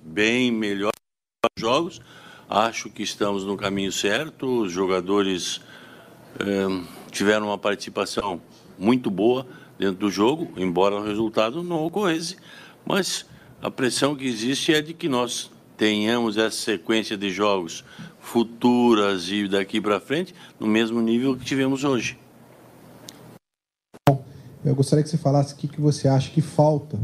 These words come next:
Speaker 2: para o Atlético conseguir sua primeira vitória sob seu comando.
Speaker 1: Gol?
Speaker 2: E também
Speaker 1: Gol?
Speaker 2: E também
Speaker 1: Aliás, gol não falta.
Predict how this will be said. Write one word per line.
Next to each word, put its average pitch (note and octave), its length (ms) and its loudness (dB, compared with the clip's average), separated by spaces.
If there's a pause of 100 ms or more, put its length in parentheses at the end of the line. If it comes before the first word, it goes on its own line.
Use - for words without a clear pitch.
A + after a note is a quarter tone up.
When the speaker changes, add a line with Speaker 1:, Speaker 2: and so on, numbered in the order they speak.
Speaker 2:
para A#2 160 2
o A#2+ 60 4
Atlético B2 380 0
conseguir B2 340 2
sua A#2 140 -4
primeira A#2+ 280 4
vitória A2 360 2
sob - 200 -6
seu G#2+ 120 0
comando. A#2+ 420 4 (120)
Speaker 1:
Gol? G#2 260 6
Speaker 2:
E - 40 2
também C#3+ 680 2
Speaker 1:
Gol? C#3+ 360 4 (680)
Speaker 2:
E C#3+ 60 4
também C3+ 300 4
Speaker 1:
Aliás, G#2 320 4
gol A#2+ 380 2
não B3 120 2
falta. D3+ 460 0